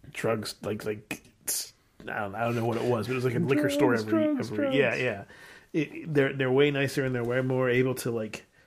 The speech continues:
Speaker 1: accommodate you and ask, you know, you can ask them questions and stuff like that. And all I want, all I want are those little things. They're not even, like, whole flowers. They're just little things that, that goes, "I, I sent you the image. I can send it to you again." It just, this little thing stick on a little vaporizer.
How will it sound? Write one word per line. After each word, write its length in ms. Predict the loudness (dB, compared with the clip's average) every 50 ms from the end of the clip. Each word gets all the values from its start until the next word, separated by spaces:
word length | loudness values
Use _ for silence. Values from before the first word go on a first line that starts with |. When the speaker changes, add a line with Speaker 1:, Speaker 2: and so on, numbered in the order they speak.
| _ -16 -14
Speaker 1:
accommodate 520 | -12 -8 -6 -4 -2 0 2 0 0 0
you 340 | -2 -2 0 2 2 2 0
and 100 | 0 -2
ask, 240 | -4 -6 -6 -8 -10 -12 -10 -8
you 140 | -6 -6 -6
know, 60 | -6
you 40 | -6
can 100 | -6 -6
ask 160 | -6 -6 -8 -10
them 100 | -10 -8
questions 360 | -6 -6 -6 -6 -8 -10 -10
and 60 | -10 -10
stuff 100 | -10 -10
like 160 | -10 -10 -10
that. 160 | -10 -10 -8
And 120 | -8 -4 0
all 180 | 2 6 8
I 40 | 8
want, 300 | 8 8 6 4 2 0 -6 -18 -20 -20 -20 -20 -12 -4
all 140 | 2 4 4
I 20 | 4
want 160 | 4 4 4 4
are 40 |
those 180 | 4 4 4 4
little 240 | 4 4 4 4 2 2
things. 640 | 0 0 0 0 0 0 -2 -2 -4 -6 -12 -18 _ -20 -20 -20 -20 -20 -10 -2
They're 120 | 2 4
not 220 | 4 4 4 2 0
even, 360 | 0 2 4 6 6 4 4
like, 180 | 2 2 0 0 -4 -10 -12 -14 -18 -18 -16 -6
whole 220 | 2 6 6 6
flowers. 440 | 6 4 0 2 2 2 0 0 -2 -4
They're 80 | -4
just 220 | -2 -2 -2 0 0
little 180 | 0 0 0
things 260 | 0 0 -2 0 0 -2
that, 200 | -6 -8 -8 -6
that 200 | -6 -6 -4 -4
goes, 340 | -4 -2 -2 -2 -2 -4 -8 _ _ _ _ _ _ _ -16
"I, 100 | -14 -10 -6 -4
I 80 | -4 -2
sent 240 | 0 0 0 2
you 80 | 2 0
the 140 | 2 2 0
image. 200 | 0 0 -2 -2
I 60 | -4
can 100 | -6 -4
send 160 | -4 -2 -2
it 160 | -2 -2 -4 -4 -2
to 60 | -2
you 100 | -2 -2
again." 360 | -2 -2 -2 -2 -2 -4 -4 -6 -10 -18 -18 -18 -20 -20 -16 -14
It 80 | -12
just, 240 | -10 -8 -10 -10 -10 _ _ _
this 200 | -20 -16 -10 -4
little 360 | 0 2 4 4 4 2 -2 -6
thing 220 | -6 -4 -4 -2 -2
stick 320 | -4 -2 -4 -4 -2 -2
on 100 | -2 0
a 60 | 0
little 360 | 0 2 2 0 0 -2 -4 -4
vaporizer. 540 | 0 0 0 0 0 -4 -4 -4 -6 -6 -10